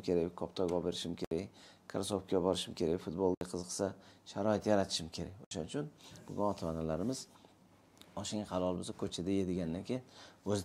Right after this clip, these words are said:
tadbirkor bo'lmasa ham, shu tadbirkorlarning atrofidagi suhbatlarga, tadbirkorlar haqidagi mavzularga bolalarimizni borishiga sharoit yaratishimiz kerak. Va iloji bo'lsa, tadbirkorlik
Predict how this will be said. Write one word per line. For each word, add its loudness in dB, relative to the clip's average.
tadbirkor 2
bo'lmasa -2
ham, 0
shu -12
tadbirkorlarning -2
atrofidagi -6
suhbatlarga, -4
tadbirkorlar -2
haqidagi -10
mavzularga -4
bolalarimizni -2
borishiga -4
sharoit -2
yaratishimiz -12
kerak. -20
Va 4
iloji 6
bo'lsa, -4
tadbirkorlik -2